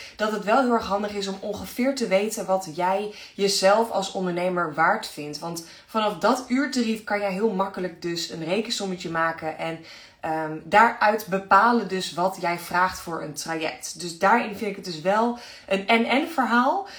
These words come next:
Dus ja, het is heel erg belangrijk om uiteindelijk wel van het uurtje factuurtje af te stappen.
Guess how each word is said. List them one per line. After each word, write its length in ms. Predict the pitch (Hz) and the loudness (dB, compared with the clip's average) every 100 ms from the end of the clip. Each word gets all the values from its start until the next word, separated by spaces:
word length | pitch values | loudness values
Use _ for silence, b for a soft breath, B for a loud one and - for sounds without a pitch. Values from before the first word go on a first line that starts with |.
| B B | B B
Dus 140 | 208 190 | -2 0
ja, 340 | 196 226 269 | 4 4 6
het 160 | 202 220 | 2 -2
is 120 | 190 | -4
heel 80 | 214 | -2
erg 160 | 214 | -2
belangrijk 500 | 190 202 202 190 185 | 2 2 4 0 0
om 160 | 180 180 | -4 -4
uiteindelijk 480 | 185 - 220 233 165 | -4 0 2 2 2
wel 180 | 202 | 2
van 140 | 240 214 | 2 -4
het 140 | 190 | -6
uurtje 240 | 185 175 - | -6 -8 -8
factuurtje 500 | 165 - 160 160 - | -12 -6 -6 -4 0
af 220 | 262 - | 0 0
te 80 | 277 | -6
stappen. 560 | - 240 240 220 214 | -4 -2 0 2 0